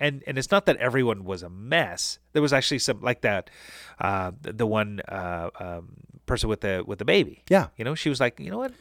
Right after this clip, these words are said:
Speaker 1: I'm,"
Speaker 2: She seems super
Speaker 1: yeah,
Speaker 2: together.
Speaker 1: she was like, "I, I love my life."
Speaker 2: Mm-hmm.
Speaker 1: You know, it's not a cliche. I, I really love where I am right now. And she didn't talk about, you know, being a used car salesman or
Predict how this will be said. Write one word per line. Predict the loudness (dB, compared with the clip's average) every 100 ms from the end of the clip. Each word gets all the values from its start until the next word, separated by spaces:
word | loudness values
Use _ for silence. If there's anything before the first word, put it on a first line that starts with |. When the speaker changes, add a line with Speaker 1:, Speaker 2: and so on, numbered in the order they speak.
| _
Speaker 1:
I'm," | -10 -2
Speaker 2:
She | 0
seems | 2 -2 -2
super | -2 0
Speaker 1:
yeah, | 2 4
Speaker 2:
together. | 2
Speaker 1:
she | -2 0
was |
like, | 0 2
"I, | 2 2
I | 0
love | 0 2 0 0
my | 0 2
life." | 2 2 0 -8 -20 _ -8
Speaker 2:
Mm-hmm. | -6 -6
Speaker 1:
You | -8
know, | -10 -8
it's | -4
not | -4
a |
cliche. | -4 -6 -4 -2 0
I, | -2
I | -2 -4
really | -2 -2 0
love | 0 0 -2 -18 _ _ _ _ -4
where | 0
I |
am | 2 2
right | 0 -2
now. | -6 -8
And | -10
she | -6 -4 0
didn't | -2 -2
talk | -4 -4 0
about, | -2 -2 -6 _ -20 -20 -18 -18 -6
you | -2
know, | -2
being | -2 -4 -2
a |
used | -4 -4 -4
car | 2 2
salesman | 4 0 -2 -4 -6
or | -8